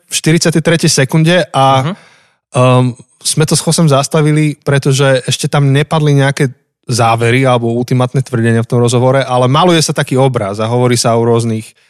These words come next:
Speaker 1: pojmoch a menách, tak sa spomínal Schmidt, e, ktorý, teda ak som to správne pochopil, hovoril to, že potrebujeme, e, pripraviť cestu Mesiášovi na to, aby prišiel a tak sa ako to, to definovalo politiku ob-, ob-,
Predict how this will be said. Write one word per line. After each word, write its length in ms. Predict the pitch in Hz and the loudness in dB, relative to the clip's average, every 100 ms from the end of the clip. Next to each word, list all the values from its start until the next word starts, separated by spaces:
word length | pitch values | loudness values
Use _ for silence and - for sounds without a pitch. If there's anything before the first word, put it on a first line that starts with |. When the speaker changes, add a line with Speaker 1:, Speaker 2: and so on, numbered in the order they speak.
| _ _ _ - 107 - _ _ | _ _ _ -10 -10 -10 _ _
Speaker 1:
pojmoch 480 | 147 165 170 160 143 | 0 2 4 2 2
a 100 | 117 | 2
menách, 520 | 123 139 143 143 135 | 0 0 0 -2 -4
tak 120 | 120 | -8
sa 80 | 123 | -8
spomínal 460 | - 127 127 120 | -4 -2 0 0
Schmidt, 480 | 110 - 135 143 - | 0 -2 -2 -2 -4
e, 60 | 123 _ _ _ _ _ _ 107 101 101 | -14 _ _ _ _ _ _ -4 -2 -4
ktorý, 720 | - - - 120 117 113 113 - _ _ _ | -8 -10 -2 0 0 -2 -6 -14 _ _ _
teda 220 | 110 107 | -6 -4
ak 80 | 110 | -4
som 100 | 120 | -6
to 80 | |
správne 360 | 113 - 117 110 | -6 -2 -2 -2
pochopil, 500 | 110 120 117 123 117 113 107 | -2 -4 -4 0 2 2 0
hovoril 360 | 113 113 110 | 0 0 0
to, 160 | 104 117 | -2 -2
že 100 | 113 | -2
potrebujeme, 640 | 107 113 117 117 113 113 113 | -4 -4 -2 0 2 0 -2
e, 80 | 110 _ _ _ - | -4 _ _ _ -14
pripraviť 480 | 104 123 117 120 113 123 | -6 -4 -2 0 0 -2
cestu 200 | - 120 | -4 -2
Mesiášovi 520 | 117 - 113 110 117 | 0 0 -2 0 -2
na 140 | 113 | -2
to, 100 | 113 | -2
aby 140 | 110 110 | -4 -2
prišiel 600 | 135 139 - 147 147 135 | 0 0 2 2 2 2
a 100 | 113 | 0
tak 280 | - 113 - | -2 -6 -4
sa 220 | 120 107 104 - | -4 -6 -8 -16
ako 220 | - - - | -20 -20 -12
to, 100 | - | -6
to 160 | 117 - | -4 -4
definovalo 520 | 113 113 131 123 120 | -2 -2 -2 2 2
politiku 580 | 110 123 120 117 117 - 120 113 113 113 | 0 0 -2 -2 -6 -4 -2 -4 -8 -10
ob-, 260 | 117 113 - | -10 -10 -12
ob-, 260 | 113 117 | -14 -14